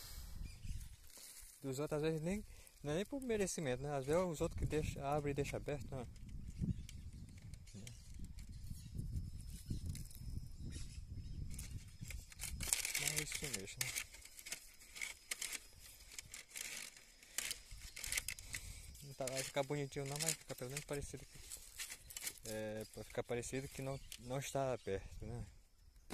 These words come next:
Mas tá aí, ó, depois, né? Né? É, Jurema, aquele cajueiro ali que é furado mesmo, né?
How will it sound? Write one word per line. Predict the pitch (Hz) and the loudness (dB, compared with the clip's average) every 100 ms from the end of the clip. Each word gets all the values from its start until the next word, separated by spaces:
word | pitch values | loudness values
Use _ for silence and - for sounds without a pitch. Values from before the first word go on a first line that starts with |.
| - - - 113 | -10 -10 -10 -10
Mas | 110 | -8
tá | 110 | -4
aí, | 90 | -2
ó, | 82 - - - 107 | 0 -2 -2 -4 -2
depois, | 98 95 85 113 | -4 -4 -4 -4
né? | 113 - - - - - - - - - - - | -4 -4 -6 -6 -6 -6 -10 -14 -14 -10 -10 -8
Né? | 104 110 - - - - - - - - - - - - - - - - - - - - - - - - - - - - - - - - - - - - | -10 -12 -16 -12 -4 -4 -4 -8 -12 -12 -10 -10 -12 -12 -12 -14 -14 -14 -14 -14 -16 -18 -20 -20 -16 -14 -14 -14 -14 -16 -18 -18 -18 -16 -16 -16 -14 -8
É, | 120 120 | -4 -2
Jurema, | 113 117 110 127 147 147 123 | 0 0 0 2 2 2 0
aquele | - 131 | -2 -2
cajueiro | 135 139 139 | 0 0 -2
ali | 151 | -6
que | 196 | -10
é | 202 - | -12 -2
furado | 135 120 104 | 0 0 0
mesmo, | 98 113 | -4 -4
né? | 131 | -8